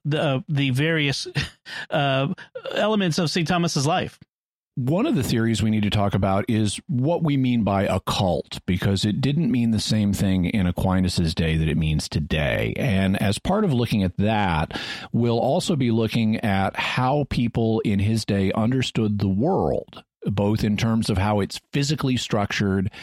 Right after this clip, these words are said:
Speaker 2: and what kind of forces are at work in it, 'cause they saw a lot of occult forces in the world.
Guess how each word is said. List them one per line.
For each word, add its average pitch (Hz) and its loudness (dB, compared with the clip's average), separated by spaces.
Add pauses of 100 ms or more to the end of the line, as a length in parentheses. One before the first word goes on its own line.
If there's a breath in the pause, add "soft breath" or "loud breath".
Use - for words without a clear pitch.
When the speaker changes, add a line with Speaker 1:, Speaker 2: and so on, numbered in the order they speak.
(400 loud breath)
Speaker 2:
and 135 0
what 123 0
kind 123 0
of 107 0
forces 92 -4 (340)
are 90 2
at - -2
work 98 0
in 71 -2
it, - -12 (180 loud breath)
'cause 92 -2
they 92 2
saw 92 0
a 92 2
lot 95 2
of 90 0
occult 85 -2
forces 92 -4 (100)
in 90 0
the 73 0
world. 67 -4